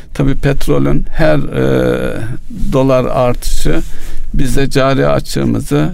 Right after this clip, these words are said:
birkaç, yani her dört dolarlık bir artış sanıyorum cari açığımızı ciddi miktarda, e, artıran bir unsur. Dolayısıyla bizim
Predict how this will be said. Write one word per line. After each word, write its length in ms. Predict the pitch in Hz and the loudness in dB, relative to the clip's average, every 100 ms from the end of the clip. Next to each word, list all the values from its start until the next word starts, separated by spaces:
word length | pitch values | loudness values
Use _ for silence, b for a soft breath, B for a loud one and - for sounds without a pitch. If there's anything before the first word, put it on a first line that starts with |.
| 190 | -6
birkaç, 500 | 143 139 139 - - | -6 -2 -4 -4 -6
yani 340 | 135 127 131 | -2 -2 -2
her 240 | 135 135 135 | 0 -2 0
dört 220 | 135 - - | -2 -4 -4
dolarlık 540 | 139 131 127 - - | -2 0 0 2 0
bir 120 | 123 - | 0 -4
artış 360 | - - - - | -4 -4 -4 -8
sanıyorum 540 | - 65 58 58 - | -10 -6 -4 -2 -2
cari 380 | 78 65 62 65 | -2 -2 -2 -2
açığımızı 560 | 64 - 67 64 - - | -4 -6 -6 -6 -4 -6
ciddi 340 | 135 - - | -8 -8 -6
miktarda, 640 | 127 - - 120 117 151 151 B B B B - | -4 -6 -6 -4 -2 -4 -4 B B B B 0
e, 40 | |
artıran 720 | 139 139 143 143 - - 131 123 | 2 0 0 -2 -4 -2 -2 -2
bir 100 | 123 | -2
unsur. 500 | - 123 - - - | -2 -2 -2 -4 -2
Dolayısıyla 640 | - - 131 - 131 - | 0 0 -2 -2 -2 -2
bizim 320 | 127 139 80 | -2 -2 -2